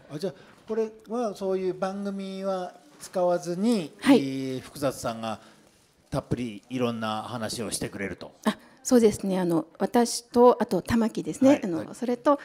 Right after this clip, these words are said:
Speaker 2: あの、館長の田畑。
Speaker 1: はい。
Speaker 2: えー、田畑もかなり、とてもですね、あの、星に詳しくて、
Speaker 1: へー。
Speaker 2: えー、私たちの先生なんですけれど、
Speaker 1: は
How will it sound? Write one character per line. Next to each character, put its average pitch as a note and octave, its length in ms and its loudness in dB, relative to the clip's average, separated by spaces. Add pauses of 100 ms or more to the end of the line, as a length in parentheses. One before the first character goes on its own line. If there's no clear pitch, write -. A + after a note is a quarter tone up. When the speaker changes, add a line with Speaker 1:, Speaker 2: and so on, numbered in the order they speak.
(120)
Speaker 2:
あ G3 40 -6
の、 F#3 120 -4
館 F4+ 240 2
長 A#3+ 180 2
の D#3+ 100 -4
田 A#3 140 -4
畑。 A#3 240 0 (220)
Speaker 1:
は B2+ 120 -2
い。 G#3 40 2
Speaker 2:
え G3 280 2
ー、 - 40 0
田 C#4 100 0
畑 G4 260 6
も D#4+ 140 4
か - 140 0
な G#4 140 6
り、 F#4+ 60 -4
と - 140 -18
て G#4+ 120 10
も G#4+ 100 8
で D#4+ 100 10
す - 80 0
ね、 G#3 80 4
あ F3 60 4
の、 E3 100 2
星 B3 300 4
に B3+ 100 6
詳 A3+ 220 2
し - 100 -6
く - 140 -20
て、 - 120 0
Speaker 1:
へ G3+ 100 6
ー。 B2 240 0
Speaker 2:
え - 20 4
ー、 A3 60 6
私 B3+ 200 4
た B3 100 -4
ち - 80 -4
の F#3+ 100 0
先 C#4 220 8
生 - 200 6
な A#3+ 80 8
ん G#3 80 2
で G#3 100 0
す - 80 -10
け G#3+ 120 -2
れ G#3+ 120 2
ど、 A#3 100 8
Speaker 1:
は A#3 60 4